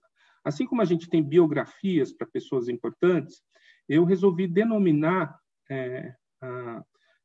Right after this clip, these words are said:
a, a ficha catalográfica de cada cidade nova como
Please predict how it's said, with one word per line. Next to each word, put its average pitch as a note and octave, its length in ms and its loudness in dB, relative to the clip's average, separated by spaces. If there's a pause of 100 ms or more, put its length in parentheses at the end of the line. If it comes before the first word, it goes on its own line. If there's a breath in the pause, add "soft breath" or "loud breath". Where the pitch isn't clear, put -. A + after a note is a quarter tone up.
(160)
a, B2 480 -12
a - 80 -10
ficha - 480 -4
catalográfica B2+ 800 -6
de B2+ 120 -8
cada F3 340 0
cidade C#3 460 -8
nova D3+ 260 -4
como F3 340 -2